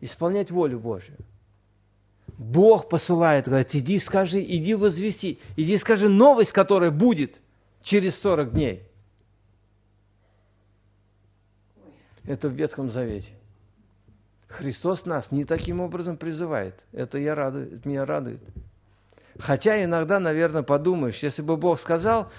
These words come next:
«В две тысячи пятнадцатом году Москву снесу», да?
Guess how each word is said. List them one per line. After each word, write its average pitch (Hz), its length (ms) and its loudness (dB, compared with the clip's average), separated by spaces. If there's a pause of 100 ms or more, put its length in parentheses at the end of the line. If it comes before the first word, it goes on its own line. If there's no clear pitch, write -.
(140)
«В 127 120 -6
две 185 180 4
тысячи 175 340 -4
пятнадцатом 151 640 -2
году 143 420 -2 (200)
Москву 151 480 -2
снесу», 143 560 -4
да? 160 260 0